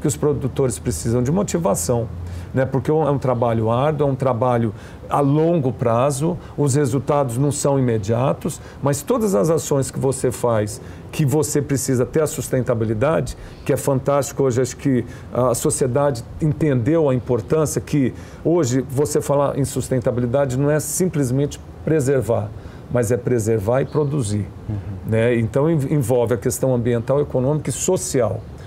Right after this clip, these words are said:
Speaker 1: E isso é uma coisa que tá acontecendo muito forte agora no Brasil
Speaker 2: Uhum.
Speaker 1: e todos os envolvidos tão entendendo. E cadeia de valor precisa tá junto da pecuária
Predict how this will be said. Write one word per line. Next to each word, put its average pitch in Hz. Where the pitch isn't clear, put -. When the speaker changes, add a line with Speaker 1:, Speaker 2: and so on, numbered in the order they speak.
Speaker 1:
E 156
isso 165
é 165
uma 151
coisa 143
que -
tá 147
acontecendo 139
muito 143
forte 135
agora 110
no 110
Brasil 117
Speaker 2:
Uhum. 113
Speaker 1:
e 202
todos 196
os 147
envolvidos 135
tão 131
entendendo. 117
E -
cadeia 160
de 160
valor 151
precisa 151
tá 143
junto 117
da 131
pecuária 127